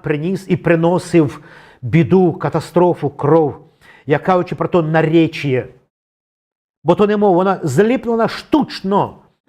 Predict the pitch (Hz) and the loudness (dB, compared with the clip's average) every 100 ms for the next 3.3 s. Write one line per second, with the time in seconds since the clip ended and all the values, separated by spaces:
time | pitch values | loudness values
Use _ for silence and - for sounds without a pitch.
0 | - 185 - 262 - 214 - 240 233 - | -4 -4 -2 -6 -4 -8 -2 -2 -2 -6
1 | 123 - - 165 - 226 190 185 202 226 | -14 -16 -4 -2 0 -2 0 0 2 0
2 | - 170 202 185 151 202 240 - 214 240 | 0 0 2 2 0 -4 -8 -4 0 2
3 | 208 135 | 0 -2